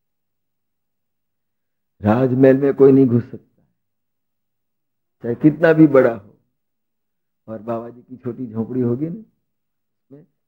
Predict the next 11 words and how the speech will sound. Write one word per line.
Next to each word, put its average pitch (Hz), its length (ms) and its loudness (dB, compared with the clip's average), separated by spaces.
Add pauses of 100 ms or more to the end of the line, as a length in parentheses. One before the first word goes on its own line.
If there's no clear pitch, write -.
मेला 131 300 4
लग 113 240 2
जाएगा. 110 360 -20 (1400)
राजमहल 131 600 -4
में 151 120 -2
एक 143 440 -6
दो 156 140 6
ज्यादा 147 320 4
नहीं 147 160 -2
घुस 135 260 -2
सकते, 123 440 -14